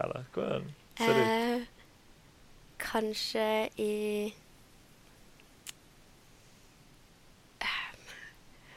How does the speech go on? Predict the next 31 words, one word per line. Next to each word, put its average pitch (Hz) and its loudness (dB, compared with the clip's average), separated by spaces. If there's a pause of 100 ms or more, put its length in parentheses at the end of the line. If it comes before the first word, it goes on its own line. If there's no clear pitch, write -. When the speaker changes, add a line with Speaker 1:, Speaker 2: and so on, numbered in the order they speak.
(340)
Speaker 2:
kanskje 233 4
hvis 233 8
jeg 240 8
får 220 4
gå 220 8 (180)
alene 202 6
på 208 0
et 202 2
museum. 208 2 (260)
Speaker 1:
Oi, 170 10 (440)
ja. 175 10 (220)
Speaker 2:
<laughs> - 4
Nå 247 10
ble 262 12
vi 214 8
veldig 208 10
kjent. 220 6 (460)
Eller 262 10
sånn, 233 10
for 220 6
da, 208 10 (960)
ja, 196 8 (120)
jeg 208 0
er 196 2
veldig 185 6
der 185 4
for - -2
å 202 0
stå - 2
og 185 4
iaktta - 0